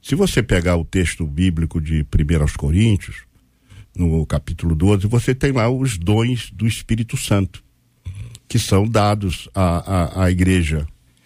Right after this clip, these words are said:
Mas você também tem os frutos do Espírito Santo em Gálatas capítulo cinco. Então, os dons são para a edificação do corpo.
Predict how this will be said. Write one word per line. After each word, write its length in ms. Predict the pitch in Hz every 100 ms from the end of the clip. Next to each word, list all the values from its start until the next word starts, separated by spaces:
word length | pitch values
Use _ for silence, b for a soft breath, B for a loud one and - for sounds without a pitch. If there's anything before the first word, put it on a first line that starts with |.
| b b
Mas 220 | 180 175
você 300 | 156 151 113
também 360 | 104 98 95 101
tem 440 | - 120 120 151 -
os 120 | 180
frutos 540 | - - 151 190 107
do 80 | 90
Espírito 480 | 95 - 104 95 -
Santo 360 | - 101 95 113
em 40 |
Gálatas 420 | 104 95 98 98
capítulo 460 | - 92 110 113 131
cinco. 460 | - 117 107 - - b b b b b
Então, 340 | 127 120 175 -
os 260 | 170 180 101
dons 680 | 82 147 180 127 76 - -
são 220 | - 156
para 240 | 165 160 156
a 40 |
edificação 920 | 170 233 208 - 156 120 98 - 95
do 100 | 90
corpo. 340 | - 69 67